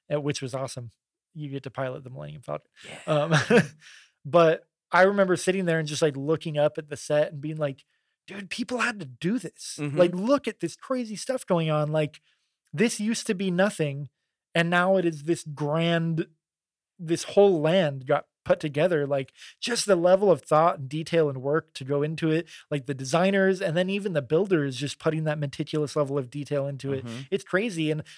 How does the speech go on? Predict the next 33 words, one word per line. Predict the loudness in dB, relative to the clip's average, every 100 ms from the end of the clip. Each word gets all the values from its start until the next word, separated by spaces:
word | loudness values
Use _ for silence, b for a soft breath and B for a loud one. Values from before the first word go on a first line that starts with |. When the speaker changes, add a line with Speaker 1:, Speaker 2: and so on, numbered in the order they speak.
| B
Speaker 1:
I | 2
feel | 8 8
like | 8
I | 4
appreciate | 4 0 -2 -2 -6 -2
that | -2 0
more | -4 -2
now | -2 -2 -4 -4 _ -2
after, | -2 -2 -2
like, | -2 -4 _
designing | -8 -4 -2 -2 -4
my | -4 -2
own | -2 -6
products. | -6 -6 -6 -10 -10
And | -10 -12 b b b
an | -2
amplifier | 0 0 0 2 4
is | 2 0
not | -4 -4
a | -6
giant, | -8 -6 -6 -6 -8
you | -2 2
know, | 2
<laughs> | 6 6 6
fucking | 8 8 8 2
Speaker 2:
<laughs> | 0 -2 0
Speaker 1:
five | 4 4 2
square | 4 6 6
Speaker 2:
Mm-hmm. |
Speaker 1:
mile, | 2 2 4 4 2 4 2 2
<laughs> | -2
like, | 4 4 4 _ -20 _ _ _ -10
ad-, | -8 -8